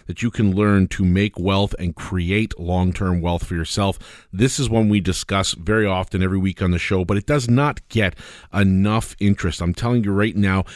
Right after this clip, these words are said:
it is an area which is the best kept secret of investing, and that is natural fancy colored diamonds. Now, Jerry, we've been talking at length about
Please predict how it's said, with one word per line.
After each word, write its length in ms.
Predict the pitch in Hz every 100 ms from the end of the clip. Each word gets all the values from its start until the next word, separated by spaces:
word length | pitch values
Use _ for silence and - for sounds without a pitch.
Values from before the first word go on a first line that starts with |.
| - -
it 140 | 110
is 160 | 120 110
an 80 | 117
area 320 | 107 107 104
which 260 | 95 95 92
is 180 | 90 80
the 220 | 101 90 82
best 520 | 73 104 113 - -
kept 260 | 113 101 -
secret 420 | - 98 101 92
of 140 | 85
investing, 640 | 87 76 95 95 - 80 80
and 100 | 87
that 160 | 101
is 160 | 101 90
natural 380 | 92 98 - 92
fancy 360 | 95 90 92
colored 400 | - 95 87 80
diamonds. 460 | 104 104 104 85 - - - - -
Now, 140 | 120 117
Jerry, 280 | 123 139 139 - - - _ _ _ -
we've 200 | 135 151
been 140 | 165
talking 480 | - 127 120 120 113
at 220 | 95 95 95
length 380 | 101 101 90 -
about 440 | 90 95 92 92